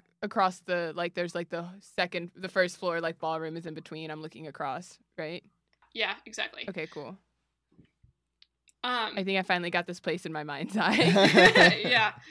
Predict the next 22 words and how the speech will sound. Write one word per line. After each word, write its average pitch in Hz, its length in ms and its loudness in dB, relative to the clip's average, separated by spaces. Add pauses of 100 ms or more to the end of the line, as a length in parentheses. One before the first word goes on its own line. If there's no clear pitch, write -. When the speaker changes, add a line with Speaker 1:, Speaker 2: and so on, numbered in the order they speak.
(300)
Speaker 2:
yeah. 233 260 2 (120)
Um, 214 400 -6 (580)
across 294 440 2
the 302 120 -6
way, 233 380 0
sort 262 260 -4
of, 254 100 -10
like, 226 380 -2 (760)
if 247 160 -6
you're 254 160 2
looking 262 360 -2
across 220 540 -4
the 233 80 -12
ballroom 208 760 -10 (580)
at 214 200 -2
Lionel's 240 380 -2
suite, 214 460 -10
to 277 120 -6
your 277 300 0
right, 220 500 0
you 226 220 -12
see 254 540 -2